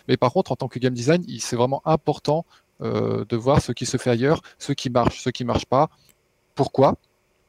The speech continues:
Euh, parce que quelque chose qui marche peut ne pas marcher sur un autre modèle, quelque chose qui ne marche pas peut marcher <laughs> sur un autre modèle, et ainsi de suite. Vraiment trouver, euh, ce qui fait, euh, que,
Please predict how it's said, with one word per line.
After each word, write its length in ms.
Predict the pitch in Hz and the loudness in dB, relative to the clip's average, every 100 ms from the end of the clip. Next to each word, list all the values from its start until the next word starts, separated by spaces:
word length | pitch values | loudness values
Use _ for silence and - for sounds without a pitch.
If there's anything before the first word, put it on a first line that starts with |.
| _ _ _ _ | _ _ _ _
Euh, 220 | - 113 120 | -2 0 0
parce 140 | - | -2
que 80 | 139 | 0
quelque 160 | 151 | 2
chose 180 | - 170 | 2 0
qui 120 | - | -2
marche 400 | 139 147 - - _ _ | 2 4 4 -2 _ _
peut 140 | 151 | 0
ne 140 | 151 131 | 0 2
pas 160 | 131 | 2
marcher 280 | 120 - 135 | 2 2 0
sur 200 | - 113 | -2 -4
un 100 | 110 | -4
autre 120 | 113 | -4
modèle, 400 | 120 117 139 180 170 - - | -4 0 4 2 0 -12 0
quelque 100 | 131 | 2
chose 260 | 156 147 | 2 -2
qui 140 | - 127 | -4 -6
ne 80 | 123 | 0
marche 260 | 135 - | 0 0
pas 200 | - 139 - _ | 2 2 2 _
peut 140 | 202 | 2
marcher 320 | 196 151 - 185 | 4 4 6 8
<laughs> 180 | 269 | 8
sur 160 | 185 135 | 6 0
un 60 | 120 | -4
autre 160 | 123 | -2
modèle, 300 | 117 120 170 - - - | 0 4 4 0 -10 -4
et 20 | |
ainsi 160 | 117 123 | -4 -2
de 60 | |
suite. 160 | 180 - - - | -6 -6 -20 -2
Vraiment 200 | 127 165 | 2 4
trouver, 380 | - 139 139 165 | 2 -2 4 6
euh, 440 | 139 120 117 117 | 6 6 4 0
ce 120 | 117 - | -2 -6
qui 160 | - | -14
fait, 300 | 127 143 151 | -6 -2 2
euh, 260 | 127 113 110 - | 2 2 -2 -4
que, 680 | 117 110 104 104 101 101 | -4 -2 -2 -4 -4 -6